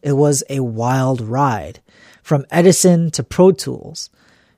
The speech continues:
music has been influenced by the technology that it was given. Songs got longer, shorter, the depth changed,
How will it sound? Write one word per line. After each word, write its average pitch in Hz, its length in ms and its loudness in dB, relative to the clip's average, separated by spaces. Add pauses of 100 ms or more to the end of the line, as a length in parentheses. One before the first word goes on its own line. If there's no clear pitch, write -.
music 190 380 6
has 175 160 6
been 160 160 -2
influenced 147 720 0
by 139 180 4
the 127 140 -2
technology 151 600 2
that 117 160 -2
it 120 100 -2
was 117 160 -4
given. 143 340 -2 (560)
Songs 165 440 4
got 147 260 2
longer, 151 540 -2
shorter, 190 560 4 (300)
the 143 100 2
depth 185 400 4
changed, - 540 -6